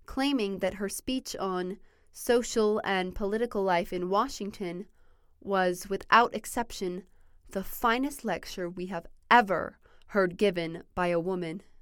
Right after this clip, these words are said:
Other newspaper accounts discuss in more detail the content of Belva's lecture on Washington life, verifying that the speech was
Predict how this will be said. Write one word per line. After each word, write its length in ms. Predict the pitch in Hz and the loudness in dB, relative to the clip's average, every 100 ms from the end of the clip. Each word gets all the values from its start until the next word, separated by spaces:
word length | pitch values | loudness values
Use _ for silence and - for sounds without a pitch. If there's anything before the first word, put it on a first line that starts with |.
| - - - _ - - _ _ _ - _ _ | -20 -20 -20 _ -20 -20 _ _ _ -20 _ _
Other 280 | 277 302 330 | 0 2 2
newspaper 580 | 233 185 - 185 175 180 | 0 -2 -2 -4 0 0
accounts 520 | 175 - 180 - - | 0 -2 -4 -4 -10
discuss 600 | - 233 - 262 269 - | -12 -8 0 0 0 -6
in 220 | - 247 | -10 -6
more 280 | 247 233 226 | -4 -4 -4
detail 720 | 220 - 320 - 208 170 180 - - - | -6 -6 -6 -4 -4 -2 -4 -10 -20 -14
the 100 | 233 | -12
content 680 | - 277 277 277 285 277 - - | -6 -4 -4 -4 -6 -6 -8 -10
of 160 | 247 | -6
Belva's 400 | 208 185 185 190 | -2 0 -2 -4
lecture 520 | 196 190 - - 185 | -2 -4 -4 -6 -6
on 280 | 185 190 196 | -4 -6 -6
Washington 600 | 180 180 - 175 180 170 | -6 -6 -8 -12 -10 -6
life, 440 | 180 165 165 - - - - - _ _ _ _ | -4 -4 -8 -14 -20 -20 -20 -20 _ _ _ _
verifying 680 | 202 196 190 - 180 175 175 | 2 4 4 2 0 0 -2
that 100 | 170 | -6
the 60 | - | -10
speech 500 | - 185 175 - 196 | -10 -8 -8 -12 -4
was 340 | 180 175 - | -2 -2 -8